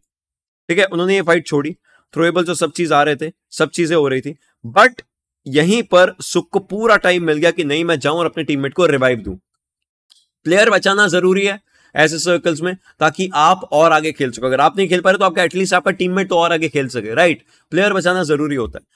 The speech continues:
अब सर्कल देखो तुम कैसे बन चुका है, ये रहा सर्कल, सिर्फ ज्यूस का एक प्लेयर है जोन के अंदर, बाकी सब प्लेयर्स को ऐसे सर्कल में घुसना है। बहुत सारी टीम्स को सर्कल में घुसना है, बहुत ज्यादा मुश्किल है।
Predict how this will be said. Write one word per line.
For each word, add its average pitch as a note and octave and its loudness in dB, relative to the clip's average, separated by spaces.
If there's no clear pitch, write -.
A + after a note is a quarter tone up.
अब D3+ 0
सर्कल G3+ 2
देखो E3 0
तुम D3 -4
कैसे A#2+ -4
बन G#2 -6
चुका - -18
है, A2 -20
ये C3 -2
रहा E3 2
सर्कल, E3+ -4
सिर्फ D#3 -4
ज्यूस D3+ -4
का D#3 -2
एक C#3 -4
प्लेयर C#3+ 0
है C#3 -2
जोन C3 -6
के C#3 -6
अंदर, C3 -6
बाकी B2 -6
सब B2+ -8
प्लेयर्स C3 -6
को C#3+ -4
ऐसे C3+ -8
सर्कल B2 -6
में B2 -8
घुसना G#2 -14
है। F#2 -16
बहुत B2 -6
सारी D3 -4
टीम्स C3+ -10
को C#3+ -10
सर्कल B2 -4
में B2 -10
घुसना G#2+ -10
है, C#3 -10
बहुत A#2 -4
ज्यादा A#2 -8
मुश्किल G2+ -12
है। F#2+ -20